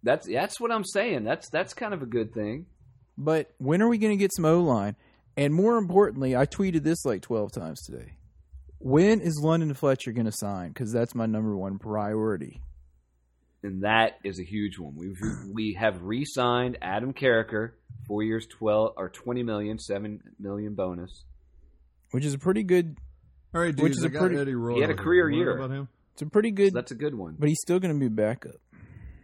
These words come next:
Speaker 1: Probably, if Jarvis Jenkins ends up being good and doesn't blow out his, his other knee.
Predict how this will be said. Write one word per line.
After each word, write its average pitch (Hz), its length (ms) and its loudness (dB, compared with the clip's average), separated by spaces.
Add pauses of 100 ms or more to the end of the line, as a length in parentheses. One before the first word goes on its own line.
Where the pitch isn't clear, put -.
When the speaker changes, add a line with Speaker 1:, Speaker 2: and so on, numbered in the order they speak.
(600)
Speaker 1:
Probably, 117 520 4
if 110 140 -2
Jarvis 110 340 4
Jenkins 92 460 -8
ends 90 180 -8
up 78 140 -8
being 82 300 -8 (140)
good 90 220 -4
and 78 140 -14
doesn't 80 260 -12
blow 85 200 -4
out 78 100 -8
his, 78 140 -12 (180)
his 85 240 -12 (100)
other 80 220 -6
knee. 78 260 -12